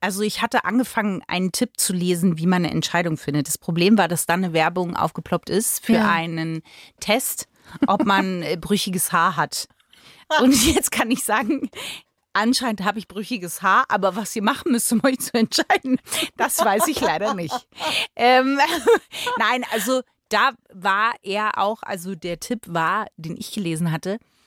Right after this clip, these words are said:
Speaker 1: dass man Menschen in der Umgebung fragen soll, und zwar genau drei Stück.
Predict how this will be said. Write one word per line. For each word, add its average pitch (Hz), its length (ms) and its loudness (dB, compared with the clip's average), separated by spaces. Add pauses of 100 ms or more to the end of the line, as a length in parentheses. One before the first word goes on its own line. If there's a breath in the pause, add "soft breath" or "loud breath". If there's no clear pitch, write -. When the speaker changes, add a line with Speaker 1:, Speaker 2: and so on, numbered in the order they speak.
Speaker 1:
dass 180 240 2
man 190 180 6
Menschen 202 400 4
in 196 140 0
der 185 160 4
Umgebung 175 420 4
fragen 131 320 -4
soll, 139 160 0
und 143 120 -2
zwar 170 180 0
genau 175 260 0
drei 165 300 -2
Stück. - 440 -6